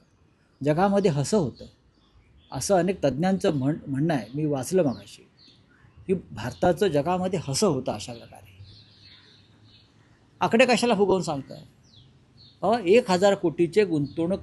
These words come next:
खरोखर आली असेल तर एक हजार कोटीच सांगा. आतापर्यंत तुम्ही गेल्या पाच वर्षामध्ये डावोसला किती वेळा गेला? प्रत्येक वर्षाला जाता. हे जर आकडे पाच वर्षातले पाहिले,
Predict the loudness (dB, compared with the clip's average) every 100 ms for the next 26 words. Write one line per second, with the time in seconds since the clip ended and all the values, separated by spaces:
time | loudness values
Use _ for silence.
0 | 0 6 6 8 6 4 2 -2 0 2
1 | 2 2 2 2 0 -4 -4 -6 -14 -20
2 | -20 -20 -20 _ _ _ _ _ _ _
3 | _ _ -20 -20 -20 -20 _ _ -8 2
4 | 2 4 4 4 0 -2 0 -2 -4 -12
5 | -10 -2 2 2 2 -2 -2 0 0 -2
6 | -2 -2 -2 -2 0 0 -2 -4 -6 -2
7 | 2 2 2 -4 -12 -20 _ -20 -20 -20
8 | -20 -14 -6 -4 -2 0 0 -2 -4 -4
9 | -4 -8 -18 -20 -20 -18 -18 -18 -20 -20
10 | -20 _ _ _ _ _ _ 4 6 6
11 | 4 4 0 0 -2 -2 -4 -6 -6 -6
12 | -4 -6 -6